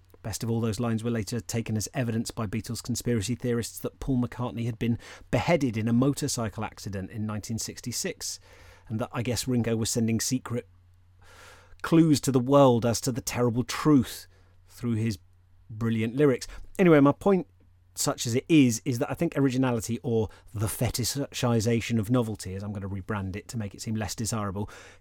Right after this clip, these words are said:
can be a pretty stifling thing to aim for during the creation phase of a pro-, project. Keith Johnston says as much in his classic book Impro, that improv actors can block themselves into silence for fear of not coming out with something sufficiently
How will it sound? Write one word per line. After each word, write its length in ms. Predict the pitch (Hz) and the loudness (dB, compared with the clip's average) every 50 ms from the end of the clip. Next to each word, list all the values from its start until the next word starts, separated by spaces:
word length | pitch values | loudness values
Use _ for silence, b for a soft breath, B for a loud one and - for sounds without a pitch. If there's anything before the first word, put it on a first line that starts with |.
| - | -8
can 160 | - - 156 139 | -2 0 2 4
be 120 | 151 160 | 4 2
a 40 | 156 | 2
pretty 260 | - - 202 196 180 | 2 0 -2 0 0
stifling 560 | 151 - - - 165 160 147 - - 151 139 | 0 -2 0 2 2 2 2 0 -2 -2 -2
thing 220 | - - 143 131 127 | 0 2 2 2 2
to 120 | - 143 - | 2 0 0
aim 180 | 139 127 127 | 0 0 2
for 160 | 117 120 117 113 | 2 2 0 0
during 300 | 104 123 123 117 120 120 | 2 2 2 2 2 0
the 60 | 117 | 0
creation 600 | - - - 156 156 160 165 - - 131 120 104 | 0 0 4 6 6 6 6 4 0 -2 -2 -2
phase 400 | - - 104 95 87 87 87 - | -4 -6 -8 -8 -8 -10 -12 -12
of 180 | - - 107 | -12 -12 -12
a 60 | 104 98 | -12 -12
pro-, 360 | - - - 104 92 92 92 - - | -12 -12 -10 -10 -10 -10 -12 -14 -12
project. 400 | - - 101 90 95 - - - - - - - - - - - - - - - - - - | -10 -8 -8 -8 -10 -12 -14 -16 -20 -20 -20 -20 -20 -20 -20 -20 -20 -20 -20 -20 -20 -18 -6
Keith 220 | - 143 127 - | -4 -4 -2 0
Johnston 420 | - 139 135 135 - - - 127 | 2 2 2 2 0 -2 -2 -2
says 200 | 113 - 120 113 | -2 0 -2 -2
as 80 | 110 110 | -2 -2
much 260 | 113 117 - - - | -2 -4 -4 -6 -6
in 60 | 110 | -6
his 120 | 104 98 - | -6 -6 -6
classic 360 | - - 117 110 - - - - - _ _ | -8 -8 -8 -8 -8 -10 -14 -16 -20 _ _
book 260 | - 107 - - - - | -14 -14 -14 -14 -14 -6
Impro, 520 | - 127 117 120 120 110 113 117 120 120 110 B B B B B B - | -2 0 0 0 0 0 -2 -4 -4 -4 -6 B B B B B B -20
that 120 | - - | -12 -6
improv 340 | - 131 113 - - 113 98 | -4 -4 -2 -2 -2 -2 -2
actors 460 | 113 113 120 - - - 123 113 98 | -2 -4 -4 -6 -8 -6 -6 -6 -4
can 140 | - - 110 | -4 -6 -6
block 360 | 98 - 160 160 - - - | -4 -4 -4 -4 -4 -6 -6
themselves 460 | - 123 113 101 - - 104 104 98 101 | -6 -4 -4 -2 -2 -4 -4 -4 -4 -4
into 180 | 110 104 120 | -6 -6 -4
silence 540 | 117 - - 180 170 160 135 113 113 113 - | -4 -4 -2 0 2 2 2 2 0 -2 -6
for 100 | - 139 | -8 -8
fear 220 | - - 127 123 | -6 -4 -2 -2
of 80 | 117 107 | 2 4
not 280 | 123 135 139 139 - - | 6 6 4 4 0 -4
coming 240 | - 127 127 120 | -4 -2 0 2
out 160 | 117 113 120 - | 0 0 -2 -4
with 120 | 127 120 | -6 -6
something 320 | - 135 110 - 127 120 | -6 -6 -6 -4 -4 -4
sufficiently 720 | 113 - - 120 - - 113 - - 233 - 120 113 113 | -4 -4 -6 -6 -4 -6 -6 -4 -6 -8 -8 -8 -10 -8